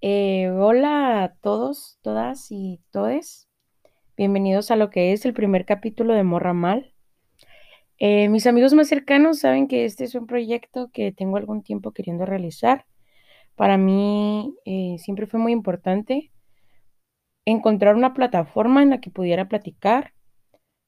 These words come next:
conocer, aprender y relacionarme con personas que están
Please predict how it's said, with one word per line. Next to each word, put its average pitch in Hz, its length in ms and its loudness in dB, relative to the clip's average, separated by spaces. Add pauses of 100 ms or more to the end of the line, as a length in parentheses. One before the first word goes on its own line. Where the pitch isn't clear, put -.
conocer, 202 600 2
aprender 214 680 -2 (240)
y 220 100 -2
relacionarme 208 680 -2
con 226 160 -4
personas 277 600 0
que 208 100 -4
están 269 480 2